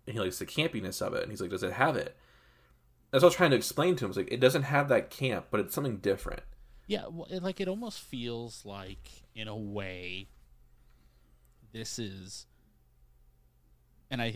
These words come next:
Speaker 2: I think this is kind of one of the reasons why it is generally loved among the fans, is, like, this is kind of, yes, it's, like, a way of modernizing the franchise, but it's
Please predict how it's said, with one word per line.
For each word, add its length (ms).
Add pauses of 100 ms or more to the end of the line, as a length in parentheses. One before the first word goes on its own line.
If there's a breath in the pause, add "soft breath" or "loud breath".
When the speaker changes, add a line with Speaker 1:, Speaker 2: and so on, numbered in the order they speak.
Speaker 2:
I 40
think 200
this 160
is 100
kind 180
of 60
one 120
of 60
the 60
reasons 460
why 160
it 100
is 220
generally 480
loved 360 (220)
among 240
the 80
fans, 320
is, 120
like, 180
this 280
is 300
kind 300
of, 140 (120)
yes, 360
it's, 200
like, 240
a 80
way 220
of 80 (100)
modernizing 800
the 60
franchise, 720 (1800)
but 160
it's 280